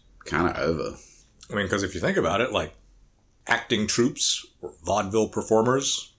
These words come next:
Speaker 2: you know, you go back a hundred so, or so years.
Speaker 1: They were broke.
Speaker 2: The, a lot of them still are broke, you know? I mean, back, it, being a, being an actor,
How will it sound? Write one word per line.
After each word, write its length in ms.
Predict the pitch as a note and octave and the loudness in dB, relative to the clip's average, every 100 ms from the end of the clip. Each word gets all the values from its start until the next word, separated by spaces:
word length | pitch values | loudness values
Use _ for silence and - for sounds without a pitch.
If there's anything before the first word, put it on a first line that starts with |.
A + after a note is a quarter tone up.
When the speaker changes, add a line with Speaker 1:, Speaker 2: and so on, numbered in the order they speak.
| _ _ _ _ _ _ _ _ | _ _ _ _ _ _ _ _
Speaker 2:
you 80 | G2+ | -4
know, 60 | |
you 140 | F#2 F2+ | -2 0
go 120 | G2 | -2
back 360 | F#2 G2 G2 E2 | 0 0 0 -2
a 40 | |
hundred 400 | D#2 G2 G2 F#2+ | -2 -2 -2 -4
so, 240 | - A#2+ A2 | -4 -4 -2
or 140 | G2 | -2
so 240 | - G#2+ G2 | 0 0 2
years. 580 | G#2 C3 C#3+ - - - _ _ - _ - | 2 2 2 -2 -4 -14 _ _ -20 _ 0
Speaker 1:
They 140 | F2+ | 2
were 160 | F2 - - _ _ _ | 2 0 -6 _ _ _
broke. 380 | E2 F#2+ - - - - _ _ - | 2 2 2 -4 -14 -16 _ _ -6
Speaker 2:
The, 520 | - A2 F#2+ F2 - - | 0 2 2 -2 -8 -6
a 20 | |
lot 120 | F#2 G#2+ | 0 2
of 60 | |
them 40 | A2 | 2
still 260 | - F#3+ D3+ | 2 4 4
are 120 | F#2+ | 2
broke, 360 | F#2 E2+ - - | 0 0 -2 -10
you 140 | F2+ | -4
know? 200 | F#2+ A#2 | 0 2
I 40 | G2+ | 2
mean, 180 | G2 E2 | 0 -4
back, 380 | - F#2+ F#2+ - - | 0 0 0 -8 -10
it, 240 | A2+ A2 - | -10 -8 -4
being 240 | A2 A2 | -2 0
a, 240 | G2 G2 - | -2 -4 -2
being 200 | G#2+ G#2 | -2 0
an 120 | F#2+ - | -2 -2
actor, 580 | B2 - C#3 E3 F#3 | -2 0 2 2 0